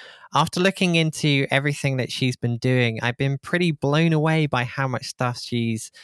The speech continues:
involved with. Firstly, she has her own design practice, creating brand identities.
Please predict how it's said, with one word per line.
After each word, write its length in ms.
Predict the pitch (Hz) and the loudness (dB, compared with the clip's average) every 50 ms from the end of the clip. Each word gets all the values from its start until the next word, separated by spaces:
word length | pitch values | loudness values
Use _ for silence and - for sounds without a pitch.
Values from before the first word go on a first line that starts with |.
| - _ - | -20 _ -4
involved 540 | 120 117 113 - - 139 147 160 160 151 - | -4 -4 -2 0 0 2 2 2 0 -2 -4
with. 400 | 113 - - - 117 120 - _ _ _ - - - - _ _ _ | -4 -4 -4 -6 -8 -10 -10 _ _ _ -20 -20 -20 -20 _ _ _
Firstly, 500 | - 165 160 170 - - 175 170 170 165 | 2 2 4 4 2 2 2 2 2 2
she 200 | - - 147 135 | 0 0 0 0
has 400 | 127 123 135 131 127 127 - - | 0 0 0 0 0 -2 -4 -4
her 300 | - 131 120 117 117 117 | -2 0 2 2 2 2
own 380 | 113 113 113 110 110 107 104 | 2 2 0 0 -2 -4 -4
design 460 | 98 - 110 101 120 120 127 139 147 - | -4 -4 0 2 2 2 2 2 0 -2
practice, 560 | - 156 151 - - - 151 151 151 - - | -2 -4 -4 -4 -4 -2 -2 -2 -2 -4 -6
creating 540 | - - 123 113 110 - - 117 110 110 104 | -8 -4 -4 -4 -4 -4 -6 -6 -6 -6 -2
brand 320 | - 117 117 113 113 110 | -2 0 0 0 0 -2
identities. 760 | 107 104 - 117 127 135 - - - 147 147 151 160 - - | -4 -2 -2 -4 -4 -4 -8 -6 -4 -2 -2 -2 -4 -6 -10